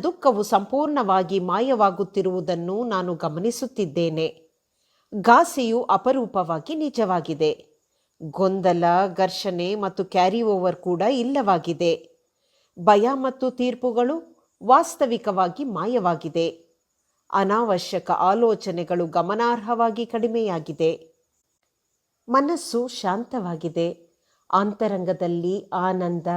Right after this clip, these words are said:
ನಿಶ್ಶಬ್ದತೆ ಮತ್ತು ಶಾಂತಿಯೂ ಇದೆ. ಶ್ರೀ ಪರಂಜ್ಯೋತಿ ಅಮ್ಮ ಭಗವಾನರೊಂದಿಗಿನ ಬಂಧ ಮತ್ತು ಅನುಬಂಧವು ಮತ್ತಷ್ಟು ಬಲವಾಗಿದೆ. ಈ ಅದ್ಭುತವಾದ ಮುಕ್ತಿ ಸ್ಥಿತಿಗಳನ್ನು ನನಗೆ ಕರುಣಿಸಿರುವುದಕ್ಕಾಗಿ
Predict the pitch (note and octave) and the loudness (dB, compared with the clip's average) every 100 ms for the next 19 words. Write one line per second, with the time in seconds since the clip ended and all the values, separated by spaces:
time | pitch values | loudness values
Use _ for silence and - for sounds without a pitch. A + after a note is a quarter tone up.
0 | F3+ F#3+ F#3+ F#3 G#3+ E3 E3+ E3+ F3+ F#3 | -2 -2 -4 -4 -4 -4 -4 -4 -2 -2
1 | G3 F3+ A3+ G#3+ A#3+ A#3 A#3 A#3 A#3+ G#3 | -2 -6 -6 -4 -2 -2 -4 -2 0 -2
2 | C#3+ D#3+ D#3+ - _ _ _ _ _ _ | -2 -2 -4 -10 _ _ _ _ _ _
3 | _ - - D4 F4+ - G#3+ G#3 G3 G#3 | _ -8 -2 2 2 2 0 0 -2 -4
4 | G#3 A#3 - F#3 G3 G3+ F3+ F3 F#3 F3+ | -2 -4 -2 -2 0 0 -2 -4 -4 -2
5 | F3 F3 F3 E3+ E3+ F3 F3 F3 _ _ | -2 -2 -4 -4 -4 -4 -6 -8 _ _
6 | _ - F3+ B3 B3+ B3+ C4 A#3+ F3+ - | _ -6 0 2 2 2 2 0 -4 -4
7 | G3 F#3 G3 A3+ G3+ F3+ F#3+ G#3+ A3 F3 | -4 -2 -2 -2 -4 -4 -4 -2 -2 -4
8 | - _ _ F3 F#3+ F#3+ A3+ - B3+ G#3 | -8 _ _ -4 -4 -2 -4 -2 -2 2
9 | A#3+ A3+ G3 E3 D#3+ D#3 E3+ - - _ | 2 2 0 -2 -2 -2 -2 -2 -12 _
10 | _ _ _ _ _ _ G#3 G#3+ - G3+ | _ _ _ _ _ _ -4 -2 2 0
11 | F3+ - A#3+ G3+ F3 F3 F3 F3 G#3 - | 0 0 0 0 2 2 0 -2 -4 -2
12 | A3 - F#3+ G3 F#3 F3+ G3 C#4+ G3 G3 | -4 -2 -8 -6 -2 -2 -2 -2 -2 -4
13 | - _ - G#3+ A3 A3+ C4+ D#4+ A#3+ G#3 | -10 _ -8 2 2 4 0 0 2 4
14 | G#3+ G#3+ G#3+ G3 F#3 F3+ F3+ F3+ F#3+ F3+ | 4 0 0 0 0 -2 -4 -2 -2 -2
15 | F3+ | -2